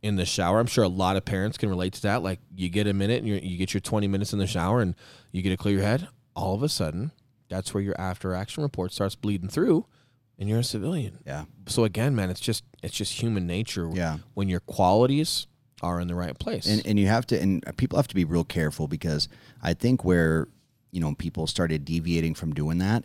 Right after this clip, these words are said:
Speaker 2: is when you come home, well, you listen to the radio, sitting in traffic, pissed off at the guy that almost cut you off,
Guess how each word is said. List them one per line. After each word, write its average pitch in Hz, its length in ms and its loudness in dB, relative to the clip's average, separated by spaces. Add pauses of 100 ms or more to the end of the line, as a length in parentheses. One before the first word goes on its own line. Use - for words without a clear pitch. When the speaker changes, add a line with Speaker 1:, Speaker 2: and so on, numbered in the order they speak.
Speaker 2:
is 80 200 -4
when 76 320 -2 (440)
you 92 100 -12
come 98 220 0
home, 90 440 0 (160)
well, 87 300 2
you 82 120 -2
listen 95 420 2
to - 120 -4
the 101 80 2
radio, 90 580 2 (140)
sitting - 260 -2
in 92 80 0
traffic, 87 640 0
pissed 90 200 -2
off 85 160 2
at - 60 -16
the 87 80 -2
guy 80 320 2
that 78 240 0 (100)
almost 76 280 -4
cut 78 220 -2
you 78 120 -2
off, 65 320 -4